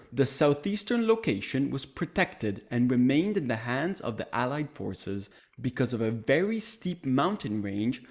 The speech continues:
which divides the island between north and south. P N G was a major campaign during the Pacific War, where some two hundred thousand Japanese soldiers,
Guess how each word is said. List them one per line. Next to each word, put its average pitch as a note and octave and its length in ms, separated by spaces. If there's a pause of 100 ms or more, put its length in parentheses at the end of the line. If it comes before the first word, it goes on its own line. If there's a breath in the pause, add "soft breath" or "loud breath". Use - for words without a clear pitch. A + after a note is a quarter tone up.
(140 loud breath)
which - 260
divides C3+ 440
the C3+ 140
island C#3 400
between A2 420
north B2 320 (220 soft breath)
and C3+ 180
south. G2+ 480 (1500)
P B3 180
N C4+ 160
G C3 300
was C3 240
a A#2+ 40
major F#3 560
campaign G3 680
during A#2 280
the G#2+ 80
Pacific - 580
War, G2+ 340 (300 soft breath)
where B2+ 160
some C3 440
two A3+ 300
hundred F3+ 640
thousand F3+ 520
Japanese D#3+ 500
soldiers, A2+ 800